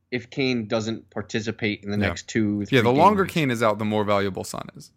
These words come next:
Speaker 1: Absolutely, 'cause I think that he becomes more of a focal point in the pushing forward offense. I think, I think Spurs also, also change up their, their giddy up and go down the, down the wings more, than with Kane not there. But that's
Speaker 2: Hmm.
Speaker 1: just,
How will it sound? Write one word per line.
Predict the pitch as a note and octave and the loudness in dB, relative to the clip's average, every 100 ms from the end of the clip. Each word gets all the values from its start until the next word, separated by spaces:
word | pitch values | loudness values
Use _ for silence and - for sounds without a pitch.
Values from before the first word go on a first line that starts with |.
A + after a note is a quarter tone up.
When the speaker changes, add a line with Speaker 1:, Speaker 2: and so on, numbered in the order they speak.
| _ - | _ -2
Speaker 1:
Absolutely, | C3+ A2 G2+ G2 | -2 -2 -10 -12
'cause | - | -6
I | B2 | -4
think | D3 C3 | -2 -2
that | B2+ | 0
he | C3+ | 0
becomes | C3 A2+ B2+ A#2 A#2+ | 0 0 0 0 -2
more | A#2+ | 0
of | A2 | 0
a | G#2+ | -2
focal | - A2 G#2+ | -4 -4 -4
point | - A2 G#2 G#2+ | -2 -2 -2 -2
in | G#2+ G#2 G2 | -2 -2 -4
the | |
pushing | F#2+ A#2+ A2 A2 | -4 -2 0 -2
forward | - G#2+ G#2 | 0 0 2
offense. | G#2 A2 G2+ G2+ - - - - | 2 0 -2 -10 -12 -20 -14 -6
I | C#3+ | -2
think, | E3 C#3 - | -2 -4 -4
I | D3 | -2
think | D#3+ C3+ | -2 -4
Spurs | - C#3+ B2 | -4 -2 -2
also, | B2+ - A2+ - _ | -4 -6 -10 -12 _
also | B2 A#2+ A2 | -8 -8 -8
change | - C3+ A#2+ | -2 -2 0
up | A#2 - | -2 -2
their, | A2+ G#2 - | -2 -2 -4
their | A2 G#2+ | -4 -4
giddy | G2+ B2 | 0 0
up | A#2 A2 | 0 -2
and | G#2 | -2
go | A#2 A#2 | 2 2
down | A2 G#2+ G#2+ | 0 -4 -4
the, | G2 | -8
down | F#2+ G#2+ G2+ | -6 -4 -4
the | G2 | -2
wings | A2+ A2 G#2+ - | -2 -2 -6 -10
more, | G#2+ G#2 G#2 G2 F#2 _ _ _ _ | -6 -4 -2 -4 -10 _ _ _ _
than | A2+ G2+ | -4 -2
with | G2+ F#2 | -2 -4
Kane | - A2 G2+ | -4 -2 -2
not | G2 F2+ | -4 -6
there. | F#2+ F#2 - | -8 -10 -14
But | - A2 | -8 -4
that's | G2 | -2
Speaker 2:
Hmm. | |
Speaker 1:
just, | F#2+ | -4